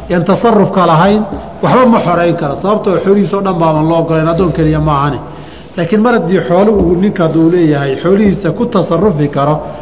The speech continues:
ku takrifali karo, wuxuu raba ka samayn karo, addoonka uu leeyahayna wuu xorayn karaa. Ama kafaaraha ka xoreeyo, amaba taqarrub ilallaahi ha u xoreeyo, isagoo xornimadaas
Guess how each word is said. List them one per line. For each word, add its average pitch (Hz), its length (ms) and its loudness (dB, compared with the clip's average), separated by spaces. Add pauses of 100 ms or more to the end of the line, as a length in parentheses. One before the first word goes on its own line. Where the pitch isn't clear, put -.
(240)
ku 233 140 -2
takrifali 170 720 0
karo, 151 260 0
wuxuu 202 220 2
raba 170 180 2
ka 196 140 0
samayn 202 380 0
karo, 147 240 0 (580)
addoonka 170 440 -2
uu 160 140 2
leeyahayna 147 500 -2
wuu 135 220 -4
xorayn 131 480 -4
karaa. 117 360 -4 (680)
Ama 165 200 0
kafaaraha 170 560 0
ka 170 140 -4
xoreeyo, 143 440 -2 (1080)
amaba 165 500 0 (460)
taqarrub 196 560 2
ilallaahi 190 480 4
ha 165 140 2
u 202 120 4
xoreeyo, 139 540 0 (1500)
isagoo 202 380 2
xornimadaas 175 640 0